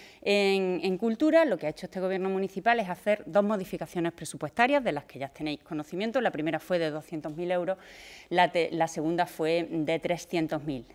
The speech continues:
Ha mermado el presu-, el presupuesto en todo lo que tiene que ver el ámbito cultural y en las actividades que tenemos que hacer, que tenemos la obligación de desarrollar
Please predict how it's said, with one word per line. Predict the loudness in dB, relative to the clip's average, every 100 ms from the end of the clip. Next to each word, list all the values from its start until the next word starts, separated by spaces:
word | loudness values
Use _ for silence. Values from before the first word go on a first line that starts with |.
| 4
Ha | 4
mermado | 4 4 4 4 2 2 2 0 -6 -6
el | -6
presu-, | -4 -8 -8 -2
el | 0 0
presupuesto | 0 -6 -4 -4 -4 -6 -10 -10 -18 -18 -16 -4
en | 0 0
todo | 0 0
lo | 0
que |
tiene | -2 -2 0
que | 2
ver | 2 0 -8
el | -2 2
ámbito | 2 2 0
cultural | -2 -4 2 4 4 -2 -6
y | -4
en | -2
las | -6
actividades | -10 -8 -2 -2 -2
que | -6 -8
tenemos | -6 -6
que | -6
hacer, | -10 -6 -6 -6
que | -6
tenemos | -4 -4
la | -2
obligación | -4 -4 -4 -2 0
de |
desarrollar | -2 -4 -4 0 2 2